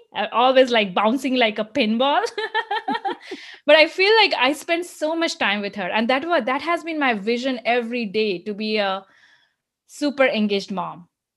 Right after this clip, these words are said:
And then also one of the thing was, like, being a super awesome wife, outstanding wife. And I could do that during this covid, like, staying at home, really taking care of my husband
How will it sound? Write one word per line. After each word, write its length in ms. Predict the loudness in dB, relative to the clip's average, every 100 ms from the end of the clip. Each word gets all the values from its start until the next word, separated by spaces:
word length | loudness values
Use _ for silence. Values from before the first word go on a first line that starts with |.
| _ _ -4
And 220 | 0 4
then 260 | 4 4 2
also 400 | 2 2 4 4
one 140 | 4
of 140 | 2 0
the 100 | -2
thing 260 | -2 -2
was, 180 | -2 0
like, 300 | -2 -4 -8
being 340 | -6 -4 -2 0
a 440 | 2 2 -2 -6 -14 _ _ _ _ _
super 540 | -14 -4 -4 2 2
awesome 540 | 4 2 0 -4 -6 -8
wife, 460 | -8 -10 -18 _ _ _ _ _ _ _ 0
outstanding 720 | 0 0 0 0 0 -2 -6
wife. 340 | -12 -14 -14 -8
And 160 | -4
I 140 | 0 0
could 280 | 0 -2 -2
do 220 | -2 0
that 260 | 0 0 -4
during 260 | -6 -6 -8
this 180 | -10
covid, 320 | -6 -2 -2 -2
like, 180 | -4
staying 360 | -6 -4 -2 -2
at 160 | -4 -6
home, 500 | -8 -2 0 0 -2
really 440 | 0 0 -2 -4
taking 240 | -6 -8
care 220 | -6 -4 -4
of 120 | -6
my 320 | -4 -2 -4
husband 920 | -6 -6 -6 -6 -4 -2 0 -2 -4